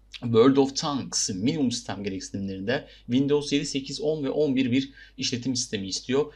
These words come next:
İki veya daha fazla çekirdekli bir işlemciniz olması yeterli. İki gigabayt ram bellek istiyor. Grafik kartı ise sekiz bin altı yüz Nvidia,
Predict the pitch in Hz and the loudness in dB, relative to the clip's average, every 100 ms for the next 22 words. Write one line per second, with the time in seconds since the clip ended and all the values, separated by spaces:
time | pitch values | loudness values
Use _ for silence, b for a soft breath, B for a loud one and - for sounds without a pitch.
0 | B - 180 226 220 202 208 196 160 147 | B -6 -2 0 0 0 0 0 0 0
1 | 135 131 120 120 110 104 - - - - | -2 -2 -4 -4 -4 -4 -6 -8 -8 -2
2 | 113 110 104 98 92 92 - 95 92 110 | -2 -2 -6 -8 -8 -10 -6 -6 0 0
3 | 151 143 139 143 B B - - 143 127 | 0 0 0 -2 B B -12 -4 0 2
4 | 113 95 - - 95 95 113 139 139 139 | 0 0 -12 -12 -6 2 2 4 2 2
5 | 143 - 151 151 151 B B B - 147 | 0 -4 2 2 2 B B B -2 2
6 | 143 127 - 95 - - 135 135 135 131 | 2 2 -4 -6 -8 -4 -2 -2 -2 -4
7 | 117 104 98 90 - 113 117 - 92 101 | -6 -6 -8 -12 -4 -2 -2 -4 -2 0
8 | 123 131 135 | 4 2 2